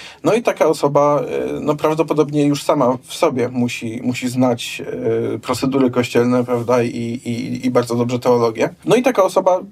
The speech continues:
jakby zostanie, zostaje wytypowana. Nie ma raczej takiej,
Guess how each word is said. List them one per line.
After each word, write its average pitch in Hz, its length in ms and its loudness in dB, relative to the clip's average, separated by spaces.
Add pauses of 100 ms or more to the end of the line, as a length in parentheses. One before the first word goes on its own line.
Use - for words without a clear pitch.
(300)
jakby 151 240 0
zostanie, 135 640 2
zostaje 135 360 0
wytypowana. 127 580 -2 (220)
Nie 160 140 2
ma 131 200 2 (240)
raczej 120 360 -2
takiej, 120 480 -2